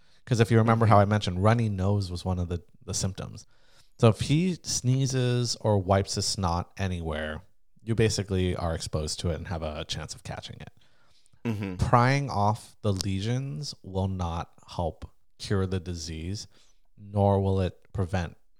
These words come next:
Speaker 1: infection. If anything, it'll increase the likelihood of infection.
Speaker 2: Mm-hmm. That was, that was gonna be one of my questions, is that sort of thing, uh, might have been something that was prevalent a long time ago,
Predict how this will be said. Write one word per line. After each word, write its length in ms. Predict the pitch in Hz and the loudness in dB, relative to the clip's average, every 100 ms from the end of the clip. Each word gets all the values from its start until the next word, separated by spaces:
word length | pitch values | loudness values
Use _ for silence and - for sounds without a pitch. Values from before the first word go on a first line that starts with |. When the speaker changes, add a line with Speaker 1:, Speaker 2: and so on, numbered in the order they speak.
| - | -16
Speaker 1:
infection. 720 | 98 82 - 85 - 131 135 107 | -14 -12 -6 -6 -4 -6 -4 -6
If 140 | 98 | -6
anything, 400 | 98 101 101 92 | -4 -4 -4 -4
it'll 420 | 90 87 85 - - - | -4 -4 -6 -8 -12 -8
increase 460 | 110 107 101 90 | -6 -4 -6 -6
the 120 | 90 80 | -6 -6
likelihood 480 | 78 76 85 - | -8 -8 -12 -12
of 120 | - - | -14 -14
infection. 520 | - - - - - - - - | -14 -16 -16 -18 -18 -20 -20 -6
Speaker 2:
Mm-hmm. 340 | 127 101 104 90 - | -4 -4 -6 -8 -4
That 160 | 107 | -2
was, 120 | 117 110 | -2 0
that 160 | 120 | 0
was 120 | 120 113 | 0 -2
gonna 120 | 110 | -4
be 100 | 104 | -6
one 120 | 101 | -6
of 60 | 98 | -6
my 120 | 92 | -4
questions, 520 | 123 117 - 90 85 | -2 -4 -6 -10 -6
is 240 | 92 90 - | -6 -6 -2
that 220 | 98 - | -2 0
sort 180 | 101 92 | -2 -2
of 100 | 85 | -2
thing, 380 | 98 90 90 - - | -2 -2 -4 -10 -2
uh, 200 | 95 90 87 | 2 2 2
might 240 | 110 131 | 4 6
have 120 | 139 | 6
been 200 | 117 131 | 4 2
something 420 | 120 127 120 120 107 | 2 0 0 0 2
that 160 | 107 | 2
was 540 | 95 107 104 98 - - | 2 2 0 -4 -8 -8
prevalent 760 | - 117 117 107 101 101 - - - - - - - - - - - - - - - | 0 0 2 0 -2 -4 -10 -18 -20 -20 -20 -20 -20 -20 -20 -20 -20 -20 -20 -20 -6
a 80 | 104 | -2
long 360 | 95 98 110 113 | 0 2 2 2
time 260 | 104 90 87 | -2 -4 -4
ago, 380 | 90 87 98 | -4 -4 -6